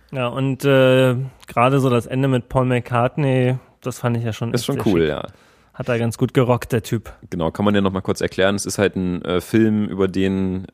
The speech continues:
Speaker 2: also der über das Sound City Studio in L A berichtet, wo viele, viele sehr, sehr große und bekannte Alben aufgenommen wurden. Und das ist dann irgendwann geschlossen worden und Dave Grohl hat's jetzt für sich zur Aufgabe erkannt, diese, äh, Aufnahmekonsole, die da drin steht, zu retten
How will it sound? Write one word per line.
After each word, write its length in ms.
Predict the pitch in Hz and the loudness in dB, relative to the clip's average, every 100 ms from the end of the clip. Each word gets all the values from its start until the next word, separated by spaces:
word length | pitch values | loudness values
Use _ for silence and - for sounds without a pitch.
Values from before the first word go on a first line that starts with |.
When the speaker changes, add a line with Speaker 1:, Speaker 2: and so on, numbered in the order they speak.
| _ 85 | _ -4
Speaker 2:
also 220 | 85 90 | -2 0
der 180 | 90 85 | -2 0
über 160 | 90 | -2
das 340 | 85 82 - - | -2 -6 -4 0
Sound 240 | 95 95 | 0 0
City 260 | - 110 101 | -2 -2 -4
Studio 460 | - 101 98 98 | -2 -2 2 2
in 480 | 92 92 90 87 82 | 2 -2 -2 -2 -4
L 220 | - 95 - | -2 -2 0
A 120 | 131 | 0
berichtet, 480 | 127 123 - 110 113 | 0 -2 -4 -6 -4
wo 160 | 101 95 | -2 -2
viele, 680 | - 104 98 92 87 85 95 _ | -4 -2 2 4 4 0 -6 _
viele 420 | - 110 95 90 | -4 2 2 0
sehr, 340 | 90 92 92 90 | -2 2 2 2
sehr 200 | 87 87 | 0 -2
große 460 | - 82 - 82 | -4 -6 -2 -2
und 200 | - 85 | -2 -4
bekannte 400 | 85 - 82 - | -4 -2 0 0
Alben 240 | - 85 82 | 0 0 -2
aufgenommen 480 | 82 - 82 80 | -4 -4 -4 -4
wurden. 280 | 80 - - - _ _ _ _ - _ - | -4 -6 -8 -16 _ _ _ _ -20 _ -6
Und 140 | 104 | 0
das 120 | 98 | 0
ist 140 | 92 - | 0 0
dann 80 | 95 | 2
irgendwann 300 | 95 95 92 | 2 2 0
geschlossen 440 | 87 107 98 104 | 0 0 0 2
worden 300 | 98 98 95 | 4 4 2
und 180 | 90 - | -4 0
Dave 200 | 87 - | 0 2
Grohl 280 | 87 87 87 | 2 4 2
hat's 220 | 82 - | -2 -4
jetzt 380 | 85 - - - _ | -6 -8 -8 -16 _
für 140 | - | -6
sich 240 | - - | -4 -4
zur 100 | - | -4
Aufgabe 460 | 85 95 - 95 92 | 0 0 0 0 0
erkannt, 440 | 90 - 90 87 - - - - - _ - | 0 -2 -2 -4 -10 -20 -20 -20 -20 _ -8
diese, 380 | 104 90 92 90 | -4 2 4 4
äh, 200 | 69 87 | 2 0
Aufnahmekonsole, 840 | - 90 98 87 - 90 82 85 | 0 0 0 0 -2 -2 -2 -4
die 140 | 80 85 | -4 -2
da 140 | 85 | -2
drin 160 | 85 82 | -4 -6
steht, 240 | - 85 | -6 -6
zu 100 | - | -4
retten 400 | 82 82 87 80 | -2 -2 -4 -6